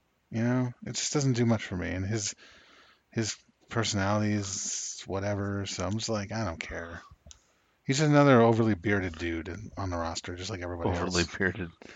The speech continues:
Speaker 1: That's what it
Speaker 2: Yeah, I
Speaker 1: is.
Speaker 2: th-, I think he's a, I think he looks terrible with the beard.
Speaker 1: He's a scraggly fuck. He needs to get, he needs to stop being hippie and get his shit shaved and his hair trimmed.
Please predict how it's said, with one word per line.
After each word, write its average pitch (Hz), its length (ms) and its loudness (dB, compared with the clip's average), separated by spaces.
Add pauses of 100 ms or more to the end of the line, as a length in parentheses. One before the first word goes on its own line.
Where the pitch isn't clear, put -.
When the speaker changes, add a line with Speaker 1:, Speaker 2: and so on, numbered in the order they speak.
Speaker 1:
That's 120 200 -2
what 110 100 2
it 85 100 -4
Speaker 2:
Yeah, 90 220 6
I 95 60 6
Speaker 1:
is. 98 80 -2
Speaker 2:
th-, 98 120 2
I 110 80 8
think 110 180 4
he's 95 200 4
a, 92 160 2
I 98 140 6
think 92 160 4
he 87 80 0
looks 87 200 -4
terrible 82 280 -4
with 85 100 -8
the - 60 -10
beard. 87 280 -4
Speaker 1:
He's 135 120 -2
a 123 60 2
scraggly 120 540 4
fuck. - 460 0
He 104 60 -6
needs 101 200 0
to 95 80 -8
get, 92 200 -6
he - 360 -10
needs 113 60 0
to 107 60 -4
stop 110 180 0
being 104 160 -2
hippie 101 380 -4
and 90 200 -6 (520)
get 113 120 -2
his 101 140 -2
shit - 300 -2
shaved 92 380 -6
and 90 120 -4
his 87 120 -8
hair 98 200 -6
trimmed. 90 360 -8